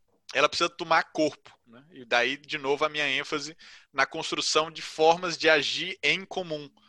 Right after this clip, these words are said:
de escapar dessa atomização, dessa luta de,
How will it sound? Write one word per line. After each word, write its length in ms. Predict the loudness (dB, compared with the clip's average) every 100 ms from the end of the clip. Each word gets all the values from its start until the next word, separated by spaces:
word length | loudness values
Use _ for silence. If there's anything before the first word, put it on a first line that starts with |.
| _ _ _ _ _ _
de 120 | -4
escapar 600 | 2 4 4 6 8 8
dessa 400 | 6 2 4 6
atomização, 960 | 4 0 -6 0 2 2 2 2 2 -2
dessa 240 | -2 0
luta 320 | -2 -4 -4
de, 200 | -6 -10